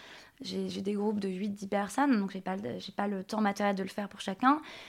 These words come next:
Mais avec un particulier, on va vraiment regarder ta structure osseuse, regarder, euh,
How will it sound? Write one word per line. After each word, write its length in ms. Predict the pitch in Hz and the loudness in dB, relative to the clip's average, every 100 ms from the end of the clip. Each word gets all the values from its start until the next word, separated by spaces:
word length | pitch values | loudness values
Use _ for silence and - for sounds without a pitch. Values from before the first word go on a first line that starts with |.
| - | -2
Mais 80 | 202 | 0
avec 140 | 208 | 2
un 80 | 208 | 2
particulier, 540 | 202 202 - 214 214 262 | 2 2 -2 -4 2 6
on 60 | |
va 120 | 214 | 6
vraiment 260 | 190 202 202 | 4 2 2
regarder 320 | 208 202 202 | 0 0 -2
ta 140 | 208 190 | -2 -4
structure 380 | - 202 208 | -6 -8 -2
osseuse, 500 | 196 190 - 269 262 208 - - - | -2 0 4 4 4 0 -6 -16 -10
regarder, 420 | - 208 202 202 214 | -2 2 2 2 4
euh, 240 | 214 | 6